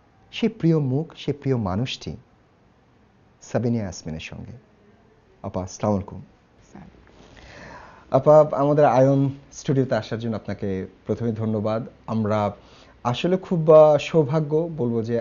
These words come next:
Speaker 1: আপনার মতো একজন, আহ, আমাদের খুব প্রিয় একজন মানুষ আমাদের মাঝে উপস্থিত হয়েছেন।
Speaker 2: না, আমারও খুব ভালো লাগছে এখানে এসে। উম,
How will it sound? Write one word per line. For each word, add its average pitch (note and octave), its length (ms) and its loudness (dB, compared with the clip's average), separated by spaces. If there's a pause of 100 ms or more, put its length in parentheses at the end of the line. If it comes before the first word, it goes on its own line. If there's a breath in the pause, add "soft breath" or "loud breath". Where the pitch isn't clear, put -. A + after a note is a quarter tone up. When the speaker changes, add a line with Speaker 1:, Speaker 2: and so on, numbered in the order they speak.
Speaker 1:
আপনার B2+ 280 -6
মতো B2 180 -4
একজন, A#2+ 400 -2 (540 loud breath)
আহ, G2 500 -2
আমাদের B2 300 0
খুব - 140 -10 (140)
প্রিয় G#3+ 280 12
একজন D3+ 280 6
মানুষ A2 600 0
আমাদের A2+ 320 0
মাঝে F#2+ 260 -4
উপস্থিত F#2 440 -10
হয়েছেন। D#2+ 320 -12 (1200 soft breath)
Speaker 2:
না, A#3+ 160 2
আমারও C#4 260 0
খুব F4+ 220 -8
ভালো C4+ 220 -2
লাগছে B3+ 380 -8
এখানে A#3+ 340 -6
এসে। D4+ 300 -10 (600 soft breath)
উম, G3+ 540 -8